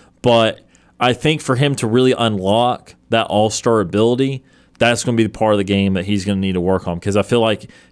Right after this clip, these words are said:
for instance, in that Final Four game, Carolina kinda decided Banchero's gonna score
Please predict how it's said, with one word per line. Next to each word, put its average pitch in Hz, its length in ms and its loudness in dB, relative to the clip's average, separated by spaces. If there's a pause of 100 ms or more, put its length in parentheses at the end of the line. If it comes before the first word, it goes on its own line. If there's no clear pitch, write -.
for 113 120 2
instance, 107 300 0
in 117 120 2
that 110 180 -2
Final 101 240 0
Four 131 260 2
game, 92 380 -2 (800)
Carolina 135 460 2
kinda 113 240 -2
decided 95 640 2 (260)
Banchero's 151 640 2
gonna 104 300 -2
score 73 540 -4